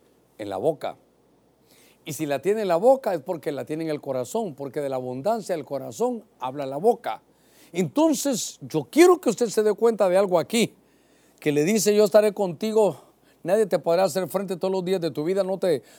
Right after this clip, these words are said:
dejaré ni te abandonaré, así como estuve con Moisés, estaré contigo, eh, vas a tomar posesión de la tierra que le juré a tus padres", pero este libro, <laughs> no le dice, "Mire, no se apartará de tus ojos". Entonces,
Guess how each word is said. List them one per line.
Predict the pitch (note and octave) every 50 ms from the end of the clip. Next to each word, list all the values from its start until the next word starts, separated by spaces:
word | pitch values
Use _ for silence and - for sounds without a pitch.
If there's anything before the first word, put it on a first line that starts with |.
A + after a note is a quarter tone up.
| _
dejaré | - C#3 - D3+ D#3+ F#3 G3
ni | G3 F3
te | - E3+
abandonaré, | D3+ D3 C#3 C3+ C3 C3 B2+ B2 A#2+ C3+ F3 G#3
así | G#3 E3 - G3+
como | F#3 F#3+ F#3 E3
estuve | C#3 F3+ F#3 F#3 E3
con | D3+ E3+ D#3
Moisés, | D3+ D3 C#3 - G#3 F#3+
estaré | - E3+ E3+ F3+
contigo, | - D#3 D3 C3+ B2 - G3+ G#3+ G#3+ A3+ A3 - - - _ _ _ _ _ _ _ _ _ _
eh, | - B2+ B2+ C3 C3 B2+ A#2+ - _ _ _ _
vas | - B2 D3+ F3 E3+ -
a | F#3+
tomar | - D#3+ D#3+ F3+ F#3 F3+ -
posesión | D#3+ E3 D3 - - - - - F#3+ G#3
de | F#3+ F3
la | D#3+ C#3+ -
tierra | - F3+ F#3+ F#3+ F3
que | C#3 - F3
le | E3+
juré | D3+ - D3 D#3
a | F3
tus | - - C#3+
padres", | B2 - F3+ G3 G#3+ A3+ A#3 A3 F3+ -
pero | - F#3 F3+ G3 A#3+ D4+
este | F4 F#4+ F4 - - E4+ E4
libro, | D#4+ E4+ D#4+ B3+ G3 D3 A#2+ G#2+ - - _ _
<laughs> | - - - - _ _ _ _ _ _ _ _ _ _ _ _ _ _ _ _ _
no | - D3 F#3+ A#3+
le | B3+ A#3+
dice, | A#3 B3 A#3 - - A#3 G#3
"Mire, | G3 G#3 A#3+ A#3 G3+ F3
no | E3+ F#3 G3
se | - A#3
apartará | A3 G3 - F#3+ E3+ D#3 - D3 D#3 F#3
de | A3 A3+ G#3+
tus | A3 - D#3 C#3+ -
ojos". | C4+ C#4 A#3 - F3 D3+ - -
Entonces, | C#3+ C3+ - A#3 C4 B3+ F3+ A3 G#3 E3 -